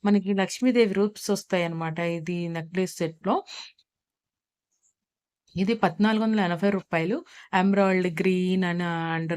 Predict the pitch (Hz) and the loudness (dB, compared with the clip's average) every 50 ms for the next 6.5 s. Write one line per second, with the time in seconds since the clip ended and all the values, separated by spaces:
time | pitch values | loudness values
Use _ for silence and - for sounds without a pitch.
0 | 165 170 180 180 165 156 156 190 185 180 175 175 175 170 - 170 165 175 175 185 | -2 -2 -2 -2 -2 -4 -2 0 0 0 0 0 -2 -2 -4 -4 -4 -4 -4 -4
1 | 196 185 175 170 165 165 156 160 - - 165 156 156 156 151 151 151 151 151 156 | -4 -4 -4 -4 -4 -4 -6 -6 -8 -8 -6 -4 -2 -2 -2 -4 -4 -6 -6 -4
2 | 165 233 320 359 _ _ - - - - _ _ _ _ _ _ _ _ _ _ | -4 -4 -4 -4 _ _ -20 -20 -20 -20 _ _ _ _ _ _ _ _ _ _
3 | _ _ _ _ _ _ _ _ _ _ _ _ - - 190 175 170 190 196 196 | _ _ _ _ _ _ _ _ _ _ _ _ -4 -2 -2 -2 0 0 0 0
4 | 190 196 196 196 190 190 180 175 170 165 190 185 170 - 185 180 170 - 180 170 | 2 2 2 2 2 2 0 0 -2 -2 -4 -4 -4 -4 -4 -4 -2 -4 -6 -6
5 | - - 185 175 175 175 170 165 - 170 170 175 175 - - 202 196 185 175 170 | -6 -6 -6 -4 -4 -4 -6 -4 -2 -2 -2 -2 -2 -4 -2 -2 0 -2 -2 -4
6 | 165 165 170 185 247 320 311 254 196 202 | -4 -4 -4 -2 -2 0 0 0 0 2